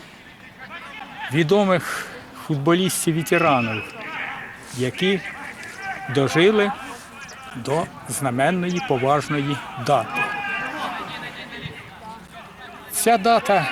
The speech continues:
символізує про те, що хлопці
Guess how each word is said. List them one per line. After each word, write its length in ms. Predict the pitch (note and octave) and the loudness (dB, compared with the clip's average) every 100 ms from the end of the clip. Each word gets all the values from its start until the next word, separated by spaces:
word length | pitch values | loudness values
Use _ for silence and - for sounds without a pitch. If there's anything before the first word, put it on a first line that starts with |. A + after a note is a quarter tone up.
| - | -2
символізує 1000 | - - G3+ G#3 G3+ F#3+ F#3+ G#3 G3+ F#3 - - - | 0 4 6 8 6 4 4 6 6 4 0 -10 -2
про 200 | F3+ F#3+ | 4 4
те, 320 | G3 A#3+ A#3 E3+ - - G5+ G#5 G#5 - G5+ - - - G4+ - | 4 4 4 2 -8 -8 -4 -2 -4 -4 -4 -2 -6 -4 -6 -4
що 260 | - - F3+ | -4 2 2
хлопці 600 | - G3+ F#3 - G3+ | 4 4 4 2 2